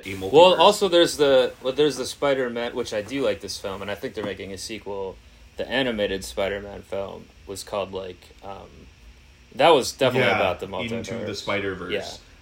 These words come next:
Speaker 1: That, that is, that is a multiverse movie, and it is,
Speaker 2: It's a couple
Speaker 1: uh,
Speaker 2: years
Speaker 1: actually,
Speaker 2: old,
Speaker 1: like,
Speaker 2: but
Speaker 1: something that I like a lot.
Speaker 2: yeah. And I do think, I mean,
Speaker 1: Shit. Okay.
Speaker 2: I, I also gotta say, I'm, I do think there's a, it's not quite multiverse, but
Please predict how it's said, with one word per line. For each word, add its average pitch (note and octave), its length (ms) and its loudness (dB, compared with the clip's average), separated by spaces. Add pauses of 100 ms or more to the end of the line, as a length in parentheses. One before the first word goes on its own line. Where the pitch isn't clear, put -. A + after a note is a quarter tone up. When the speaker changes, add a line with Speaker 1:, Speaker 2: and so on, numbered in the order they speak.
(100)
Speaker 1:
That, C#3 300 2
that C#3 120 4
is, D3 220 0
that C3 120 0
is B2+ 80 -2
a C#3 40 -2
multiverse A#2 500 -4
movie, G2 380 -4
and G2 80 -4
it G2 120 -4
is, F#2+ 140 -4
Speaker 2:
It's - 120 -4
a - 20 -18
couple G#2 240 4
Speaker 1:
uh, - 20 6
Speaker 2:
years F#2+ 300 0
Speaker 1:
actually, G#2+ 160 0
Speaker 2:
old, F#2+ 100 -2
Speaker 1:
like, F#2 120 -10
Speaker 2:
but F2 60 -14
Speaker 1:
something E2+ 260 -12
that D#2+ 100 -12
I D2+ 60 -10
like E2 180 -14
a F2 40 -14
lot. F2+ 60 -8
Speaker 2:
yeah. G2 300 -6 (340)
And E3 160 4
I G3+ 60 8
do G3 220 2
think, G3 340 0
I B2+ 120 4
mean, C#3+ 200 2
Speaker 1:
Shit. - 720 -10 (120)
Okay. - 240 -8
Speaker 2:
I, B2+ 400 2
I - 40 6
also D3 500 4 (560)
gotta A2 300 0
say, A#2+ 520 4
I'm, A2+ 480 -2
I A#2 140 -2
do C3+ 240 0
think C3 220 -4
there's A2 200 -4
a, G2+ 80 -8 (220)
it's - 160 -6
not E3+ 180 4
quite C#3 380 2
multiverse, A#2+ 880 0
but G2 320 -4